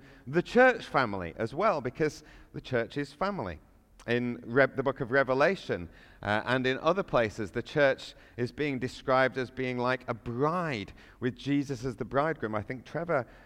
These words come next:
uh, touched on that this morning. Someone certainly did, and talked about the church being, uh, the bride of Christ. Jesus spoke about the church as being like branches off a vine and, uh, and being rooted into that vine.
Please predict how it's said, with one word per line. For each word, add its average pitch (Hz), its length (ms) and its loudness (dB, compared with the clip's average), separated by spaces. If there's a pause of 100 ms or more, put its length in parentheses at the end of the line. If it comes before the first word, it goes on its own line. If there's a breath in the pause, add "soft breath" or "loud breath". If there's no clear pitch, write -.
(140)
uh, 107 160 0
touched - 380 -6
on 107 120 -2
that 104 140 -4
this 95 140 -10
morning. 117 260 -4
Someone 127 340 -6
certainly 104 360 -4
did, 92 180 -4
and 92 120 -8
talked 98 240 -8
about 107 200 0
the 101 80 -6
church 110 340 -2
being, 101 300 -4 (320 loud breath)
uh, 101 80 -8
the 92 60 -10
bride 131 760 -4
of 104 160 -8
Christ. - 600 -8 (420 soft breath)
Jesus 170 480 0
spoke 139 360 2
about 131 280 4
the 127 80 -4
church 143 440 0
as 123 120 -8
being 135 320 -2
like 131 240 2 (300 loud breath)
branches 127 880 -2
off 123 280 0 (160 loud breath)
a - 80 -6
vine 107 720 -4 (240 loud breath)
and, 107 400 -2
uh, 104 300 0
and 107 180 -4
being 110 480 -6 (120)
rooted 127 560 -4
into 131 340 -4
that 104 260 -4
vine. 92 480 -4